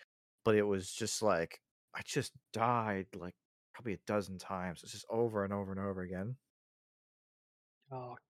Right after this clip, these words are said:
Speaker 2: God,
Speaker 1: Yeah,
Speaker 2: no,
Speaker 1: it was,
Speaker 2: I,
Speaker 1: it was a nightmare.
Speaker 2: I know, is that, and that's just sort of,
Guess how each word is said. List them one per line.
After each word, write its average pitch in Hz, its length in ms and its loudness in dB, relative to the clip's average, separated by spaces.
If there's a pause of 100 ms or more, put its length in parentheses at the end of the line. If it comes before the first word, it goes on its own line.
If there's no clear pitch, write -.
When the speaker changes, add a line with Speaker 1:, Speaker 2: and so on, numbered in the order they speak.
Speaker 2:
God, 131 200 0
Speaker 1:
Yeah, 101 180 4
Speaker 2:
no, 135 260 2
Speaker 1:
it 117 80 0
was, 104 220 0
Speaker 2:
I, 143 180 4
Speaker 1:
it 110 80 4
was 101 120 0
a 98 60 0
nightmare. 92 420 -4 (1120)
Speaker 2:
I 135 160 0
know, 131 160 2
is 131 100 -2
that, 165 140 4
and 175 100 2
that's 175 260 6
just - 260 -2
sort 135 160 -2
of, 131 120 -12